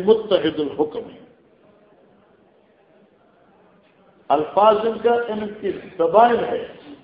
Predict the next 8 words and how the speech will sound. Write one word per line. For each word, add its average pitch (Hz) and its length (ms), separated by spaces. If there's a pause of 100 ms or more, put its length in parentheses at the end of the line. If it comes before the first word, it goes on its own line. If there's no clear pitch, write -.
لیکن 135 180
حکم 165 320
ان 170 160
کا 196 200 (1000)
کیا 165 140
ہے؟ 233 160 (1160)
ایک 131 360
ہے۔ 101 200